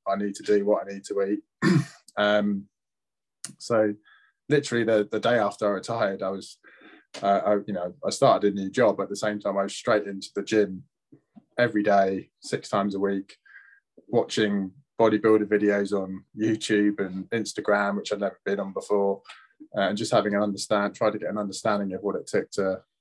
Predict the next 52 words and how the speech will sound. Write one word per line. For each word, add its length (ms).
how 140
much 200
I'd 200
need 200
to 160
eat, 240
uh, 240
and, 320
and, 260
you 80
know, 80
train 300
different 260
body 200
parts, 320
which 200
again, 200
I'd 120
never 180
really 140
done. 200
I 100
just 200
do 100
a 60
few 220
weights 280
before 420
and 160
cricket-based 1000
exercises 600
and 120
training. 460
So 320
just 140
started 240
to 120
train 180
like 140
a 40
bodybuilder 600
for, 300
for 160
six 280
months, 260
a 60
year, 280
and 100
then 260
put 140
on 180
some 380